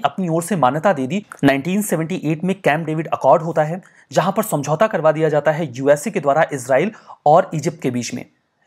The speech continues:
इस तरीके से इजिप्ट वो पहला अरब देश बन गया जिसने इजराइल को एक कंट्री की मान्यता दे दी और उसके बदले में इजिप्ट को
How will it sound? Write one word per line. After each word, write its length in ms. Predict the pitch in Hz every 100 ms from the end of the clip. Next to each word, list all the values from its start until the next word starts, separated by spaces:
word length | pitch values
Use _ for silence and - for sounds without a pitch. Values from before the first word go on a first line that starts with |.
| _ _ _ _ _ _ _ -
इस 120 | 208
तरीके 260 | 269 208 226
से 100 | -
इजिप्ट 320 | 147 147 202
वो 80 | 175
पहला 240 | 165 151 196
अरब 280 | - 175 147
देश 200 | 151 151
बन 100 | 139
गया 180 | 135 170
जिसने 280 | 143 139 165
इजराइल 360 | 147 123 139 156
को 160 | 190
एक 220 | - 160
कंट्री 260 | - 139 160
की 100 | 160
मान्यता 320 | 160 123 127 135
दे 140 | 113
दी 140 | 110 113 _ _
और 100 | -
उसके 180 | 151 -
बदले 260 | 160 143 165
में 100 | 175
इजिप्ट 320 | 147 156 -
को 140 | -